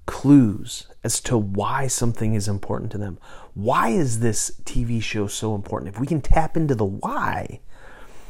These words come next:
if we can discover that, then we can fan that into a flame, and, and we can, and we can make something of it, and we can engage them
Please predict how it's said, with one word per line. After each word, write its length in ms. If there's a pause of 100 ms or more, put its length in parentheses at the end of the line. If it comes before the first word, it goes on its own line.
(300)
if 120
we 60
can 140
discover 680
that, 400 (440)
then 160
we 80
can 180
fan 320
that 180
into 240
a 40
flame, 500 (520)
and, 200
and 180
we 60
can, 240
and 120
we 80
can 220
make 200
something 460
of 140
it, 80
and 120
we 80
can 140
engage 680
them 300